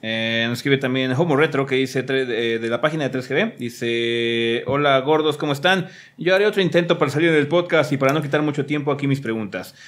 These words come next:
Desde hace unos meses tuve el placer de trabajar dentro de una tienda de videojuegos aquí en el centro del D F. Y ya que me gusta mi trabajo, he tratado de otorgar un buen servicio, pero siempre,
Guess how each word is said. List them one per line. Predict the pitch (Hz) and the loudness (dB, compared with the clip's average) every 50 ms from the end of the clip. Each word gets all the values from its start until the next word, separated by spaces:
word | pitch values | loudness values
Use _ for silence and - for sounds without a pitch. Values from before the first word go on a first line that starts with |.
| - - _ | -20 -20 _
Desde | - 143 160 220 | -6 -2 0 0
hace | 220 - 262 | 0 2 2
unos | 254 247 240 196 147 | 2 4 2 2 2
meses | 151 175 170 165 175 165 - | 2 0 0 0 0 -2 0
tuve | - 170 165 170 175 | 0 0 2 4 2
el | 160 | 0
placer | - - 139 123 123 - 135 139 143 135 131 | 0 0 0 0 0 0 0 0 0 0 0
de | 139 139 | -2 -2
trabajar | 135 135 131 120 120 113 110 131 131 135 131 | 0 0 0 0 0 0 0 0 0 2 2
dentro | 131 131 123 127 120 | 0 -2 -2 -2 -4
de | 113 117 | -4 -2
una | 120 123 120 | -2 -2 -2
tienda | 120 127 123 120 123 | -4 -4 -4 -2 -2
de | 120 | -2
videojuegos | 110 113 110 107 107 147 143 147 147 143 - | -2 -2 -4 -4 -4 -4 -6 -6 -6 -6 -6
aquí | 120 - - - 113 | -6 -8 -6 -6 -6
en | 120 127 | -2 -2
el | 127 120 | -2 -2
centro | - - 98 95 92 104 104 | -4 -6 -6 -6 -6 -4 -4
del | 107 113 117 | -4 -2 2
D | 165 185 | 2 2
F. | 165 - - 156 - - - - - _ - | 2 2 -2 -6 -8 -12 -20 -20 -20 _ -4
Y | 143 139 135 135 135 | -2 0 0 0 0
ya | 139 165 175 185 190 185 | 0 2 2 2 2 0
que | - 196 | -2 -2
me | 185 175 165 | -2 0 -2
gusta | 156 160 165 160 - | -2 -2 -4 -2 -2
mi | 170 165 160 | -2 -2 -2
trabajo, | 165 165 156 151 147 147 - 160 156 151 | 0 0 0 2 0 0 0 0 0 2
he | 143 | 2
tratado | 139 143 143 139 143 147 147 147 | 0 0 -4 -2 0 2 2 4
de | 143 143 | 4 2
otorgar | 135 139 127 120 120 123 127 | 2 0 0 2 2 2 2
un | 127 123 | 2 0
buen | 113 110 107 107 | -2 -2 -4 -4
servicio, | - 123 117 120 139 143 135 139 - 143 147 143 143 | -4 -6 -4 -4 -4 -4 -4 -2 -2 0 0 0 2
pero | 143 143 139 139 135 | 0 0 0 0 0
siempre, | 135 - 151 160 165 170 165 175 175 170 175 | -2 -2 -2 -2 0 0 0 0 0 0 0